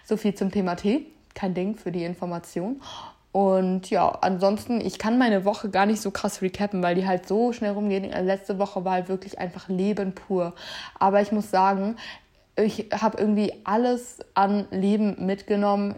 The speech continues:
jegliche Facette an Leben mitgenommen und gleichzeitig ist alles so zu einer Art White Noise Klops verschwommen, weil wir hatten irgendwie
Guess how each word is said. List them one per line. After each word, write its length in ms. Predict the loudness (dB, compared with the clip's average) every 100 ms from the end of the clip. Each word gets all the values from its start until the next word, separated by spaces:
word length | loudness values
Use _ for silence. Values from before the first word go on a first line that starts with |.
| -6
jegliche 680 | -2 0 0 -2 -4 -2 -2
Facette 420 | -2 -2 -2 0
an 160 | 0 0
Leben 220 | 0 0
mitgenommen 560 | -2 -2 -2 0 0
und 100 | -2
gleichzeitig 480 | -2 -2 0 -2 -2
ist 140 | -2 0
alles 240 | -2 -2
so 80 | -4
zu 160 | -4
einer 180 | -2 -2
Art 240 | 0 -2 -4 -12 -12 -14 0
White 460 | 4 4 4 0 0
Noise 380 | 4 2 0
Klops 400 | -8 -2 -2 -2
verschwommen, 680 | -4 -4 -2 2 2 4 0 -4 -16 -6
weil 120 | -2
wir 120 | 0 0
hatten 300 | 2 0 2
irgendwie 480 | 2 2 2 -2